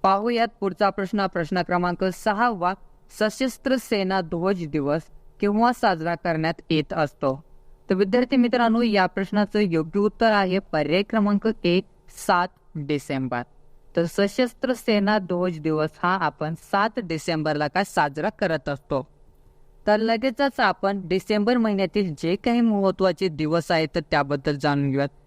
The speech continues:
तर एक डिसेंबरला जागतिक एड्स दिवस म्हणून साजरा केला जात असतो. दोन डिसेंबरला राष्ट्रीय प्रदूषण नियंत्रण दिवस आणि जागतिक संगणक साक्षरता दिवस म्हणून साजरा केला जात असतो.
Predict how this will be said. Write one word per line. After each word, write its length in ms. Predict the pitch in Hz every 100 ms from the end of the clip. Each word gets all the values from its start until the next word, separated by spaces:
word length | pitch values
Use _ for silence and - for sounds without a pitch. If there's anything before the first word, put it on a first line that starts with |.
| _ 208
तर 60 | -
एक 180 | 175 214
डिसेंबरला 720 | 208 214 196 208 190 190 190
जागतिक 540 | 180 147 156 - - 160 -
एड्स 260 | 160 165 -
दिवस 240 | 170 175 165
म्हणून 180 | 175 170
साजरा 320 | 175 165 160
केला 260 | 156 160 156
जात 240 | 156 147
असतो. 320 | 156 - 165 - _ -
दोन 360 | 156 190 233 247
डिसेंबरला 680 | 214 - 208 196 185 190 185
राष्ट्रीय 500 | 170 160 - 175 175
प्रदूषण 640 | - 170 156 196 - 240
नियंत्रण 500 | 226 220 202 226 208
दिवस 320 | 208 214 208 - - -
आणि 360 | 190 214 185 170 - - - - 139
जागतिक 480 | 170 156 _ 208 -
संगणक 560 | - 185 185 208 254
साक्षरता 680 | - 202 156 - 175 160 175
दिवस 220 | 160 160 160
म्हणून 180 | 160
साजरा 300 | 156 160 151
केला 240 | 156 160 156
जात 240 | 156 147
असतो. 320 | 156 - 160